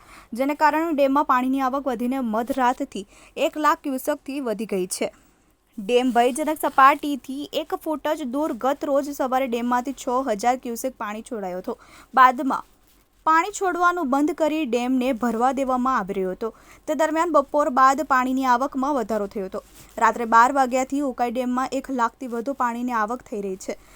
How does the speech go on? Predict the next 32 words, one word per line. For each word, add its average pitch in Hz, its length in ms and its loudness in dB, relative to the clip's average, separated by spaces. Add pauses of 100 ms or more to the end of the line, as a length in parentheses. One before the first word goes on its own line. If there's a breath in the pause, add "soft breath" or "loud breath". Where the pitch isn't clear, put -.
(400 soft breath)
વીતેલા 214 600 -4
ચોવીસ 226 300 -4
કલાકમાં 247 440 -2
ડેમની 233 260 0
સપાટીમાં 240 720 -4 (360 soft breath)
એક 330 220 -4
ફૂટનો 302 320 -2
વધારો 226 340 0
થયો 190 220 -6
છે. - 160 -6 (120)
ડેમ 208 320 -6
ત્રણસો 220 360 -10
પિસ્તાલીસ 226 480 -6
ફૂટે 247 200 -8
પૂરેપૂરો 226 560 -6
ભરાઈ 196 320 -8
ગયો 180 200 -8
છે, - 180 -10 (340 loud breath)
ત્યારે 262 320 2 (140)
હાલ 269 200 4
સપાટી 285 580 -2
ત્રણસો 247 320 -6
ચુમ્માલીસ 254 460 -4
પોઇન્ટ 285 320 -4 (400 loud breath)
પાંચ 339 340 4
ફૂટ 349 340 -4
પર 320 160 -2
પહોંચી 247 380 -4
ગઈ 185 180 -6
છે, 208 200 -6 (320 soft breath)
જેથી 302 340 -2
હવે 302 280 2